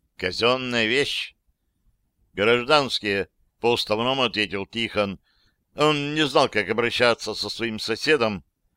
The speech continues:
Тот был в казачьей форме, но казачьего в нем было очень мало. «Двое, э, оружия, господин урядник. У одной оружие».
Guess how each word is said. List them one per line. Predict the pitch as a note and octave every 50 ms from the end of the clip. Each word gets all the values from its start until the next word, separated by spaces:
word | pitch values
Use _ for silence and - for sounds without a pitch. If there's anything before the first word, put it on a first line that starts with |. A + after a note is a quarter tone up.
| _ _ _ _
Тот | - D#3+ F3+ E3+
был | D#3 E3+ D#3+
в | -
казачьей | - A#2+ A#2 G#2+ A#2+ A2+ A2 - - A2+ A2+
форме, | - - D3+ F3+ F#3 F3 F3 E3+ D#3+ C3+ - _ _ _ _ _ _ _ _ _
но | A2 D3+ F3 -
казачьего | - C3+ A#2 C3+ - F3 - - - - C#3+ C#3
в | B2+ A#2+
нем | B2+ C#3+ C#3+ C3
было | B2 C#3 C#3 C3 B2+
очень | B2 C#3 D3+ D3+ - _ - D3 C#3 C3+ B2
мало. | A2+ F2+ D#2 C2+ A#1+ A#1 A#1 - - _ _ _ _ _ _ _ _ _ _ _ _
«Двое, | F#2+ F2+ E2+ G#2 A#2+ B2+ B2+ B2+ A#2+ A2+ G2 E2 - _ _ _ _ _ _ _ _ _ _ _ _
э, | E2 F#2 G#2 A2 G#2+ G#2 G#2 G#2 G2+ G2 F2 - -
оружия, | G2 G#2+ G#2 G2 G2 G2+ F2 A2 B2 A#2+ A2+ G2+ - _ _ _ _ _
господин | - A#2 A2+ - A2 A2+ G#2+ A2+ A2+ G#2+
урядник. | G#2+ G#2+ G2+ F#2 D2 C2 C2 C#2 - - _ _ _ _ _ _ _ _ _
У | G2+ G#2+
одной | G#2+ G2+ F2 G2+ A2+ A#2 B2 B2
оружие». | - - A2 A2 G#2 G2+ G#2 G#2+ G2 G#2+ A#2 A2+ G#2 E2+